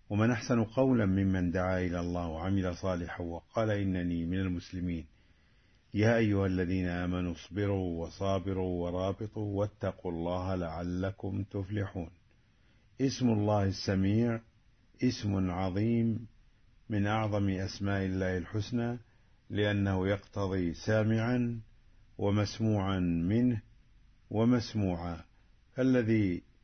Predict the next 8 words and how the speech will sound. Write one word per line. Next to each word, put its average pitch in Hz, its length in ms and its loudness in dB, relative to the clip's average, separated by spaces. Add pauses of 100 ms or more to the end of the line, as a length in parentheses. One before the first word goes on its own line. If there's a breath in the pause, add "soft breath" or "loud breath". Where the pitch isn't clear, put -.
(1040)
يسمعنا 113 760 2
هو 104 200 2
الله 101 420 2
عز 92 240 -2
وجل، 101 600 -2 (1500)
والذي 117 560 4
نسمع 104 520 0
منه 101 340 0